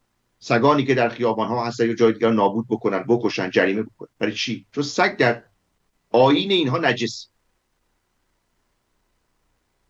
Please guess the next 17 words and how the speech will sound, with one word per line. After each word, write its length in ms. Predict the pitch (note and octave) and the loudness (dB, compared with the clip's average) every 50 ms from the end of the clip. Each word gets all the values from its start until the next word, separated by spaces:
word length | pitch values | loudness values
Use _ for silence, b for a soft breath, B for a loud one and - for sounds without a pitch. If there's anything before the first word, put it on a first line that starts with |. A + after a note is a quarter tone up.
| _ _ _ _ _ _ _ _ _ _ _ _ _ _ _ _ _ _ _ _ _ _ _ _ _ _ _ _ | _ _ _ _ _ _ _ _ _ _ _ _ _ _ _ _ _ _ _ _ _ _ _ _ _ _ _ _
یعنی 260 | G#2 A#2+ D3 E3+ E3+ | -2 0 0 2 0
اگر 200 | D#3+ C#3 D#3 C#3+ | 0 2 2 2
ببینن 360 | C3 C#3+ D3 C#3 C#3 C3+ C3+ | 2 0 0 0 0 -2 -2
در 120 | C3 C3 B2+ | -2 -2 -2
جهان 400 | B2 - B2 C3+ C#3+ C#3+ C3+ A#2+ | -2 -2 -2 -2 -2 -2 -2 -2
غرب 320 | C3 D3+ F3 F#3+ D#3 C3 - | -2 -2 -2 -2 -4 -6 -8
یک 140 | B2+ C3 C3 | -10 -8 -4
انسانی 380 | A#2+ B2+ A#2+ A#2 - C3 C3 C3+ | -4 -4 -4 -2 -4 -4 -2 0
به 80 | B2+ | 0
حیوانات 480 | A2 A2+ A#2+ A#2 A#2 A#2 A#2 A#2+ A#2+ A#2+ - | 2 2 2 2 0 0 0 -2 -4 -4 -6
مهر 180 | G#2+ A2 G#2 G#2+ | -6 -4 -2 -2
و 40 | G#2+ | -2
محبتی 540 | G#2+ G2+ G#2+ G#2 G#2 A2+ G#2+ - - G#2+ | 0 0 0 2 2 -2 -2 -2 -4 -2
داره، 400 | G#2+ A#2 A2 A#2 D#3 F#3 G3+ G#3+ - _ _ _ _ _ _ _ _ _ _ _ _ _ _ _ _ _ _ _ _ _ _ _ _ _ _ _ _ _ | 0 2 2 2 0 -4 -6 -8 -14 _ _ _ _ _ _ _ _ _ _ _ _ _ _ _ _ _ _ _ _ _ _ _ _ _ _ _ _ _
این 120 | B2+ B2 | -2 -2
سگ 300 | B2 - - B2+ C3+ A#2+ | 0 2 2 2 2 2
رو 160 | A#2 C3 C3 | 0 -2 -4